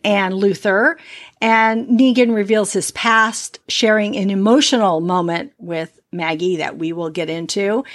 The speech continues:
And we also see Ginny, a resourceful companion, has a backstory highlighting her bond with Negan.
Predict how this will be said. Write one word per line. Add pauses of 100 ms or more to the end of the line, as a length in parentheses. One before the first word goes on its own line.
(340)
And
we
also
see
Ginny,
a
resourceful
companion, (360)
has
a
backstory
highlighting
her
bond
with
Negan.